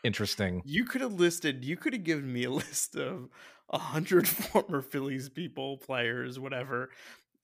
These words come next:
Speaker 2: who would have <laughs> shown up to camp this week, and Sandberg would not have been on my top
Speaker 1: No.
Speaker 2: one hundred.
Speaker 1: No, I, no. <laughs> I,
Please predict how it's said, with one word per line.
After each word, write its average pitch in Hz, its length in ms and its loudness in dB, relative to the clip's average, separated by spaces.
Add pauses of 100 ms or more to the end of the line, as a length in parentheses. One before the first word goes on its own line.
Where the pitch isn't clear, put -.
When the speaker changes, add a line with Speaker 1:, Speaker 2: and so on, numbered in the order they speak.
(180)
Speaker 2:
who 131 140 0
would 143 100 6
have 123 140 0
<laughs> - 0 -
shown - 300 4
up 147 120 2
to 147 80 -6
camp 135 320 -2
this 135 140 -10
week, 131 280 -4
and 127 200 -10
Sandberg 156 540 -2
would 175 180 -2
not 135 220 0
have 131 140 -4
been 123 180 -6
on 120 180 -4
my 113 240 -6
top 135 100 -4
Speaker 1:
No. 131 280 10 (120)
Speaker 2:
one 113 180 2
hundred. - 520 -4 (540)
Speaker 1:
No, 123 840 6
I, 123 300 4 (120)
no. 101 580 6 (380)
<laughs> - 760 6
I, 165 260 8